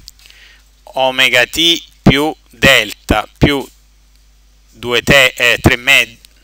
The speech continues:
due terzi pi greco, va bene? Per, torno un attimo indietro,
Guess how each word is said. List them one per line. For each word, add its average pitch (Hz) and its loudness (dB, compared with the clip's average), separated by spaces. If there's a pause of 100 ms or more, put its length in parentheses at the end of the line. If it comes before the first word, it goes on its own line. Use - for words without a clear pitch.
(520)
due 113 -18
terzi - -2
pi 120 -12
greco, 123 -6 (960)
va 117 -18
bene? 117 -4 (1700)
Per, 185 2 (840)
torno 127 -10
un 127 -6
attimo 151 -2
indietro, 156 -2